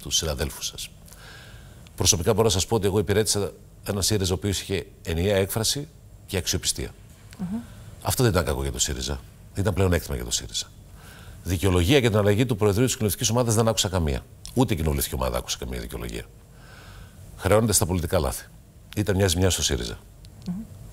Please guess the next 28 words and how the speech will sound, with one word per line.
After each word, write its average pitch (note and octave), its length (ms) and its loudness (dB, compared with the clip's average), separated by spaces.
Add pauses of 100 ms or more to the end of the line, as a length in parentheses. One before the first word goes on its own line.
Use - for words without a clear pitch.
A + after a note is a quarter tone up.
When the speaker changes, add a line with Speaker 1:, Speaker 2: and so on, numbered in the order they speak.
(100)
Speaker 1:
Δεν A#2 320 6
αφορά, D#2+ 460 2 (340)
δεν A2 120 2
με A#2+ 60 6
αφορά F#2+ 220 4
η F2+ 40 4
ανάγνωση E2 380 2
προσωπικά. - 500 -4 (680)
Δεν A#2 220 4
υπήρξε A2+ 520 4
η G2+ 80 2
δική F2+ 320 0
μου G#2+ 60 -2
προσωπική F#2 360 0
τοποθέτηση, G#2 340 0
δεν A#2+ 100 4
εξαρτήθηκε - 1300 0 (280)
από G2 220 0
το F2+ 80 0
ότι F#2+ 320 -2 (640)
εμπλεκόμουν G2+ 600 4
ως A2+ 120 4
πρόσωπο A#2+ 400 4
στην G#2 160 2
αλλαγή G#2 200 4
του F#2 60 -6
Προεδρείου. F2 400 0 (340)
Speaker 2:
Μμμ. F#3 200 -6